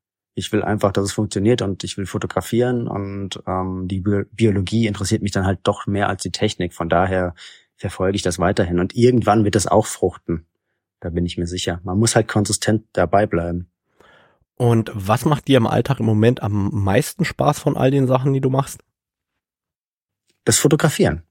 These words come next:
Speaker 1: Also wenn ich mal Zeit habe, äh, Zeit finde, äh, dann gehe ich raus, fotografiere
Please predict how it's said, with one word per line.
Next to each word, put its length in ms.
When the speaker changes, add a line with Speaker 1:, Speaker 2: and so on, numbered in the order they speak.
Speaker 1:
Also 280
wenn 100
ich 160
mal 140
Zeit 340
habe, 540
äh, 160
Zeit 260
finde, 540
äh, 80
dann 140
gehe 120
ich 160
raus, 300
fotografiere 760